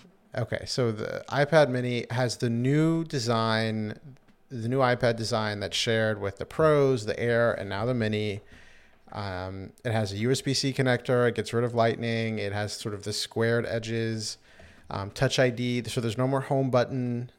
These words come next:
Touch I Ds and the power button. Um, it's got the brand new processor that came out that they just announced, the A fifteen Bionic.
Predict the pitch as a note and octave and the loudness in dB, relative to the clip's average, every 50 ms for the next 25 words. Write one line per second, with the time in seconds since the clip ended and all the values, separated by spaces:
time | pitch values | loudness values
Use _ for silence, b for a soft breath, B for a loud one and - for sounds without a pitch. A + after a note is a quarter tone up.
0 | _ - - B2 A#2+ - C#3 B2 A#2 A2+ A#2 A#2 A#2+ A#2+ A2+ A2 - F2+ F2+ A2 | _ -4 -4 -2 0 0 0 0 0 0 -2 0 0 0 -2 -2 -2 -4 -2 -2
1 | A2 G#2+ G#2+ G2+ G2+ G2+ G#2 G2+ G2+ G2+ G2+ - b b b b b b b - | -2 -2 -2 -2 -2 -2 -2 -2 -2 -4 -6 -10 b b b b b b b -4
2 | - C#3+ D3 D3+ D#3 D3+ C#3 C#3+ C#3+ C#3+ - D3+ D3 C#3+ C#3+ C#3 C#3 C#3 G#3 - | 0 4 4 6 6 6 6 4 4 4 2 0 -4 -2 -4 -4 -4 -6 -8 -10
3 | B B B B B B B B B _ - - A2+ G#2+ G#2+ G#2+ G#2+ G#2 G#2 G#2 | B B B B B B B B B _ -8 -6 -4 -4 -2 -4 -4 -6 -6 -10
4 | - - - - C#3+ A#2+ - - - A#2+ A2+ - - - B2+ A#2+ G#2 - - B2 | -12 -14 -8 -6 -6 -6 -2 0 2 4 4 2 0 -4 -10 -12 -10 -6 -2 -2
5 | B2+ B2+ C3+ C3+ C3+ C3+ C3 - - C3+ A2+ B2 A#2 - B2+ - - B2+ B2 A#2+ | 0 0 0 2 0 0 0 2 2 2 2 2 0 -2 -4 -2 -2 0 2 2
6 | A#2+ A#2 A2 A2+ G#2 - - C3 B2 A#2 A2+ A2+ A2 G2+ - - _ _ _ _ | 2 0 0 -2 -4 -4 -4 -6 -4 -2 -2 -2 -2 -2 -4 -8 _ _ _ _
7 | _ - A#2+ G#2+ A#2 A2+ A2 - B2 A#2 - C3 A#2 A#2 A#2 A#2 A#2 A2+ - - | _ -6 -4 -4 -2 -2 -2 -2 -2 -2 -2 -2 0 0 0 0 -2 -4 -6 -6
8 | - - A2+ A2 - - A2 G#2 - - A#2+ A2 G#2 G2 F#2 F#2+ G#2 B2 A#3 C#3+ | -4 -4 -4 -4 -4 -6 -8 -8 -8 -8 -8 -8 -6 -6 -4 -4 -2 0 0 0
9 | C#3 C3+ C3+ B2+ - - | 0 0 0 -2 -6 -10